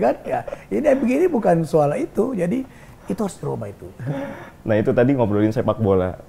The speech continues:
Speaker 2: Sekarang politik nih.
Speaker 1: Iya.
Speaker 2: Eh, Pak Nurdin, Golkar kan udah bikin koalisi Indonesia Bersatu ya dengan pan dan P tiga. Mungkin saya dan masyarakat juga masih nunggu nih, Pak. Kapan kira-kira untuk deklarasi Capres dua ribu dua puluh empat?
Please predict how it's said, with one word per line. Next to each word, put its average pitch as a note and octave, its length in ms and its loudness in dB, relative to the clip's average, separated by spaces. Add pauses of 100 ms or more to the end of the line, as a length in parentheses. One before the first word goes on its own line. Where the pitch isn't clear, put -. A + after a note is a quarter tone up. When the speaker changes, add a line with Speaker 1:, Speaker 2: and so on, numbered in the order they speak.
Speaker 2:
Sekarang D3+ 460 4
politik C#3 400 4
nih. A#2 240 -2 (160)
Speaker 1:
Iya. A2 240 -12 (160)
Speaker 2:
Eh, F#2+ 240 2
Pak G2+ 120 0
Nurdin, G#2+ 600 0
Golkar A2 400 4
kan E3 80 0
udah G#2+ 560 2 (240)
bikin G2+ 240 0
koalisi G#2+ 560 6
Indonesia G#2+ 320 4
Bersatu A2 400 0
ya F#2+ 80 0
dengan F#2+ 240 -4
pan G#2+ 260 -2
dan F#2 220 -4
P G#2+ 80 -2
tiga. G2 400 0
Mungkin C#3+ 400 0 (400)
saya A#2+ 320 6
dan A2+ 160 6
masyarakat A2+ 400 2
juga G#2 320 2
masih G#2+ 240 0
nunggu C#3+ 240 2
nih, A2 80 0
Pak. - 320 -4
Kapan C#3 400 0
kira-kira G#2+ 480 4
untuk G#2 480 0
deklarasi A#2 960 0
Capres A2 480 -4
dua G#2+ 160 2
ribu G#2 80 0
dua G2+ 160 -2
puluh G2+ 160 -2
empat? - 240 -10